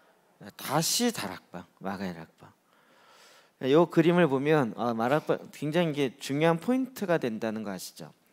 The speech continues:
예. <clears throat> 그곳에 한 곳에 모여서, 예, 같이 주님 앞에 기도했다는 거예요. 여러분, 이 성령의 임하심은 우리로 하여금, 네,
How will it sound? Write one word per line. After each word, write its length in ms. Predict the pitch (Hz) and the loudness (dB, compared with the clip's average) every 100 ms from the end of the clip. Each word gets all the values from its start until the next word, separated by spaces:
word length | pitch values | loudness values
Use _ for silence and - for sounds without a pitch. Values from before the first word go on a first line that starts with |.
| _ | _
예. 120 | 95 90 _ - - - _ | -20 -20 _ -20 -20 -20 _
<clears throat> 380 | 190 165 - - _ _ _ _ _ _ _ _ - - - - 123 | -2 0 -4 -12 _ _ _ _ _ _ _ _ -20 -20 -20 -8 4
그곳에 580 | 180 196 165 165 160 160 | 10 10 8 4 6 4
한 280 | 175 196 | 2 -4
곳에 300 | 190 170 160 | -2 -2 -2
모여서, 680 | 143 101 107 104 - 117 95 117 | -2 0 -2 -2 -2 -2 -4 -10
예, 180 | 98 98 _ - - _ | -16 -16 _ -20 -20 _
같이 320 | - - 135 | -12 -6 -6
주님 200 | - 120 | -2 -2
앞에 200 | 113 123 | -2 -4
기도했다는 720 | - 113 131 131 - 107 95 | -4 -4 0 -2 -2 -4 -4
거예요. 140 | 87 - _ - - - - - - - - | -10 -18 _ -20 -20 -20 -20 -20 -20 -8 0
여러분, 180 | 147 | 4
이 80 | 190 | 4
성령의 500 | 190 208 220 208 196 | 4 2 2 2 2
임하심은 600 | 160 139 127 156 185 135 98 - | 2 2 0 -2 0 0 -2 -10
우리로 300 | 120 131 151 | -4 0 2
하여금, 520 | 151 131 131 165 107 - | 2 2 0 0 -2 -8
네, 260 | 113 95 | -14 -14